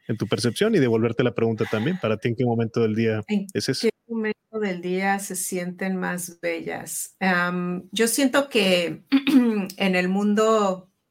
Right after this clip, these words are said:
Speaker 2: de, de, al menos digital, o sea, lo que yo veo en las redes sociales, en las plataformas,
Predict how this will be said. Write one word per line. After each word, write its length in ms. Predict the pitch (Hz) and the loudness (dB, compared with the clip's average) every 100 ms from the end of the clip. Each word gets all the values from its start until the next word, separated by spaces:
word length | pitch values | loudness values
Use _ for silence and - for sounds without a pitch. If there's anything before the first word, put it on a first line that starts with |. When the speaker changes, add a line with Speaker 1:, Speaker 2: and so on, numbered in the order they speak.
| _ | _
Speaker 2:
de, 320 | 165 185 160 | 2 2 2
de, 460 | 156 - - 170 180 | -4 -12 -6 -2 4
al 200 | 190 185 | 4 4
menos 340 | 190 208 226 202 | 2 0 2 2
digital, 1000 | 190 190 - 160 _ 180 185 262 339 - | -2 -4 -10 -14 _ 6 6 4 -2 -10
o 80 | - | -6
sea, 200 | - 165 | -2 -2
lo 140 | 170 | -4
que 160 | 170 170 | -4 0
yo 140 | 185 185 | 2 2
veo 160 | 190 | 2
en 100 | 190 | 2
las 180 | 180 160 | 2 2
redes 180 | 180 175 | 2 -4
sociales, 440 | 175 156 170 170 170 | -4 -6 -4 -4 -6
en 60 | |
las 140 | 151 151 | -10 -10
plataformas, 760 | - 156 - 170 170 180 - | -8 -8 -6 -6 -6 -8 -10